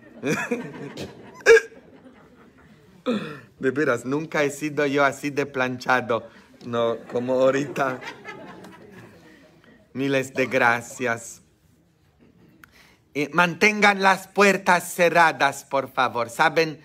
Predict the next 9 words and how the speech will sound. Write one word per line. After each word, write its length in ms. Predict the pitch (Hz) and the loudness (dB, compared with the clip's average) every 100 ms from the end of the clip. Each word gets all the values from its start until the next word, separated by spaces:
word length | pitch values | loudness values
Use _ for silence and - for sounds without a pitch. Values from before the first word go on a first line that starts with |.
| - _ | -20 _
por 220 | 151 147 | -2 -2
qué 160 | - 156 | 0 0
deberían 680 | 151 135 143 139 143 139 | 0 0 0 0 0 0
de 100 | 139 | -2
estar 440 | 135 135 139 139 131 | -6 0 2 2 2
las 240 | 135 131 | 0 0
puertas, 760 | - 143 147 143 147 135 - - _ _ _ _ | -4 0 0 0 0 0 -2 -20 _ _ _ _
eh, 240 | 135 135 - | -4 -2 -2
cerradas 800 | - 147 147 147 131 143 135 | 0 2 4 4 4 -2 -4